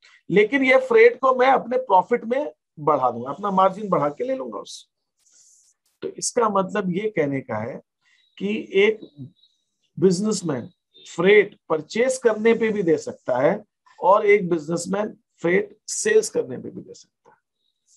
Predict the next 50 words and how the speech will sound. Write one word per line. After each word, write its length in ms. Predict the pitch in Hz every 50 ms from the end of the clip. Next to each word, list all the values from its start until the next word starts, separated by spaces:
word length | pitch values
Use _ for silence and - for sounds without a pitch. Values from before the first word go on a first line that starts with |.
| _ _ _ _ _ _ _ _ _ _ -
दोनों 420 | 147 170 220 240 262 294 311 320
case 260 | 320 - 262 254 254 254
में 80 | 285 269
freight 320 | 254 - 240 247 254 208 202
debit 300 | 202 196 190 247 240 262
ही 60 | 269
हो 140 | 247 220 190
रहा 120 | 160 -
है, 60 | - - _ _ _ - 160
मैं 140 | 190 196 -
purchase 400 | 196 190 185 185 233 240 233 233
कर 120 | - 226
रहा 100 | 220 233
हूं 80 | 233 226
तो 180 | 226 208 202 208
भी 80 | 240 233
debit 280 | 226 214 214 240 233 226
हो 80 | 214
रहा 120 | 233 240 247
है, 120 | 240 220
माल 220 | 202 185 202 214 208
बेच 180 | 185 208 208
रहा 140 | 208 233 226
हूं 60 | 220 226
तो 60 | 220
भी 100 | 220 226
debit 240 | 196 190 175 165 139
हो 60 | 131
रहा 80 | 123 -
है। 60 | _ _ _ _ _ _ _ _ _ -
तो 60 | 190
यहां 320 | 196 196 175 165 202 247 262
पर 200 | 254 254 247 240
भी 100 | 233 262
वो 140 | 262 254 247
मेरा 260 | 240 233 226 226 220 220
expense 500 | 214 - - - 180 175 170 165 - 175
है, 200 | 175 190 - - _ _ _ _ _ _ - -
यहां 340 | 127 170 170 170 208 240 226
पर 180 | 226 208 202
भी 140 | 185 185 196 185
expense 500 | 170 - - - - 143 135 123 - 156
है, 180 | 156 - - - _ _ _ _ - 151
लेकिन 360 | 180 208 208 208 262 262 254
ये 360 | 233 233 240 262 277 - - 185
यहाँ 220 | 165 151 165 196
पर 220 | 196 - 233 240 233
expense 520 | 196 185 - - - 226 226 226 226 -
इसलिए 460 | - 180 - - 233 247 240 233 220 175
है, 260 | 123 113 135 147